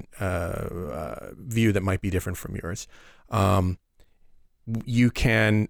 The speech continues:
train, do some of your third year training in,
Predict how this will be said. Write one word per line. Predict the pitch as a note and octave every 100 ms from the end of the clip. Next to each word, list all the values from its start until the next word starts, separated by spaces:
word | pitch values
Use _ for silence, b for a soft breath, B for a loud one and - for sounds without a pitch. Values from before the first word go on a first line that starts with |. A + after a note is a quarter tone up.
| -
train, | - A#2+ A#2 A#2 A2+ A2 - _ _ _ -
do | A#2
some | - B2
of | A2
your | G#2+ G#2 G2
third | - A#2 G#2+
year | G#2
training | - G#2 G2 G2 G2
in, | G2+ G2 F#2+ F#2+